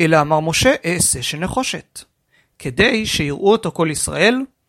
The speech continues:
וזוכרין מה שעשה נחש הקדמוני. ומה אירע לו? מיד יחזרו בתשובה. וזה שאמר, "והביט אל נחש הנחושת וחי."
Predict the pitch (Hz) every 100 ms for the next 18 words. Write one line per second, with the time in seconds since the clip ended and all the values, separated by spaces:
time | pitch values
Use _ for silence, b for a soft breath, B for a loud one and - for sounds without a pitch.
0 | b b b 165 139 143 123 254 262 254
1 | 269 - - 170 190 180 160 196 165 -
2 | 165 170 147 127 135 131 - _ _ _
3 | _ B B B B 170 156 175 214 247
4 | 240 - _ _ _ _ _ _ _ _
5 | 160 165 233 240 196 160 160 165 - 143
6 | 131 - _ _ _ _ _ - 139 151
7 | - 220 240 302 277 254 170 156 214 -
8 | 160 - 185 208 214 262 - 202 196 -
9 | 208